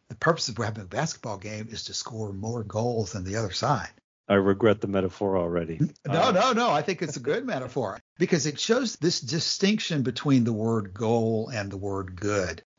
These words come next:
Speaker 1: Because indeed, pleasure is the goal,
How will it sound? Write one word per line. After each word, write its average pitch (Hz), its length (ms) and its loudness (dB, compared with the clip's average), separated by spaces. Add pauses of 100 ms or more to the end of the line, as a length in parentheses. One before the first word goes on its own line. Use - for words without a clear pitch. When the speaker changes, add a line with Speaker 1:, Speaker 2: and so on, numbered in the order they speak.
Speaker 1:
Because 113 360 2
indeed, 131 760 4 (220)
pleasure 185 460 8
is 113 300 2
the 107 140 0
goal, 123 680 6